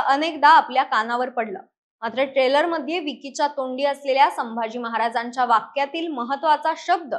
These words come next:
चालाखीने वगळण्यात आलाय. विकी ट्रेलर मध्ये फक्त "हे राज्य व्हावे हीच श्रींची इच्छा" असं म्हणताना दिसतोय.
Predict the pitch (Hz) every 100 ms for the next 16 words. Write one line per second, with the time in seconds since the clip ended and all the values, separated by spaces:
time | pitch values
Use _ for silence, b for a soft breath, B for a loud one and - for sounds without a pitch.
0 | - _ _ _ - 349 370 453 440 294
1 | 285 320 247 254 277 294 302 294 262 185
2 | 151 - _ _ _ 240 285 370 415 415
3 | 320 349 359 359 285 370 - 339 339 -
4 | 233 - _ _ 294 349 349 285 302 285
5 | 370 330 294 302 349 349 330 415 - -
6 | - 330 349 415 370 294 - - 277 277
7 | 190 - 240 330 302 254 240 240 240 233
8 | 226 - 196